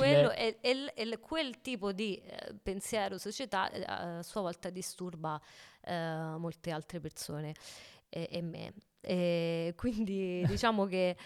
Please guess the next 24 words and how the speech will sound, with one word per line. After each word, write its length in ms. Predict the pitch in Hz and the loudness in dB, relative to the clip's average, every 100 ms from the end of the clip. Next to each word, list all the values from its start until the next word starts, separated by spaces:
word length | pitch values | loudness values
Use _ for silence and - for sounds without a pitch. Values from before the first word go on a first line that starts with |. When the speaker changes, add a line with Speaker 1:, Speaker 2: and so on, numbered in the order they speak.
| - - | -16 -10
Speaker 1:
eh, 240 | - 175 170 | -2 0 4
per 140 | 226 | 4
me 80 | 269 | 4
è 20 | |
molto 400 | 233 226 233 214 | 4 4 0 -4
politico 500 | 180 190 180 170 160 | -2 -2 -2 -4 -4
parlare 420 | 160 170 170 170 175 | -4 0 0 0 0
di 140 | 175 | 0
affettività, 800 | 165 - - - 165 160 151 - - - | 0 -4 -8 -6 -6 -4 -6 -8 -14 -6
perché, 560 | 165 - 180 170 160 | -4 -2 0 0 0
eh, 340 | - 175 170 156 | -2 -2 -2 -2
c'è 180 | 185 - | -6 -6
tutta 280 | 190 - | -10 -6
appunto 360 | 165 185 180 170 | -4 -4 -4 -2
la 100 | 170 | -2
questione 420 | 170 170 202 180 | -2 -4 -2 -2
della 180 | 165 165 | -2 -2
messa 280 | 185 - 180 | -2 -4 -4
in 60 | |
discussione 560 | 190 190 262 - 185 165 | -4 -4 -6 -2 -2 -2
di 80 | 170 | -2
quelli 240 | 180 170 | -2 -2
che 80 | 156 | -4
sono, 420 | - 180 170 160 | -4 -4 -4 -4